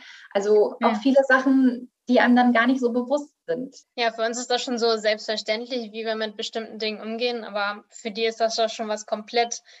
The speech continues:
Speaker 2: komplett Neues. Die sind damit ja überhaupt nicht aufgewachsen und wollen es wahrscheinlich auch nicht lernen, weil wozu brauch-, bräuchten
Speaker 1: Genau.
Speaker 2: sie es eigentlich?
Speaker 1: Und jetzt gibt's keinen Weg vorbei. <laughs>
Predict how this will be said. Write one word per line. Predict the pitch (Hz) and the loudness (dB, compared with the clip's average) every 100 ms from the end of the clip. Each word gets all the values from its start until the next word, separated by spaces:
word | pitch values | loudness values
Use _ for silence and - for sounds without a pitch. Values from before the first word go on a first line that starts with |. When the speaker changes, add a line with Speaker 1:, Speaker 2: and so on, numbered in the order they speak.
| _ | _
Speaker 2:
komplett | - 226 240 240 | -12 -4 -4 -2
Neues. | 240 247 | -2 -2
Die | 240 | -6
sind | 214 214 | -12 -6
damit | 214 214 | -6 -4
ja | 214 202 | -6 -6
überhaupt | 202 220 226 | -4 -6 -6
nicht | 220 - | -14 -10
aufgewachsen | 220 _ 214 202 196 - 196 202 _ _ _ _ _ | -12 _ -14 -14 -14 -16 -18 -18 _ _ _ _ _
und | 233 | -2
wollen | 226 156 214 254 | 0 2 0 0
es | 269 | -2
wahrscheinlich | 226 214 208 - | -2 -2 -4 -10
auch | 208 | -10
nicht | 208 | -12
lernen, | 202 208 220 202 | -6 -6 -4 -4
weil | 202 208 196 _ _ _ _ - | -2 -2 -4 _ _ _ _ -8
wozu | 233 - 214 | -8 -8 -10
brauch-, | 214 226 220 - | -2 -2 -2 -4
bräuchten | 220 233 - 214 | -2 -2 -4 -10
Speaker 1:
Genau. | 202 | -8
Speaker 2:
sie | |
es | 208 - | -10 -10
eigentlich? | 220 208 214 233 254 - _ _ _ _ _ _ _ _ | -12 -12 -8 -8 -10 -18 _ _ _ _ _ _ _ _
Speaker 1:
Und | 214 196 | -6 0
jetzt | 196 220 - _ _ _ | 2 2 -2 _ _ _
gibt's | 202 - - | -6 -6 -4
keinen | 208 220 | -2 2
Weg | 202 196 | 2 2
vorbei. | 208 185 | -2 0
<laughs> | - | 2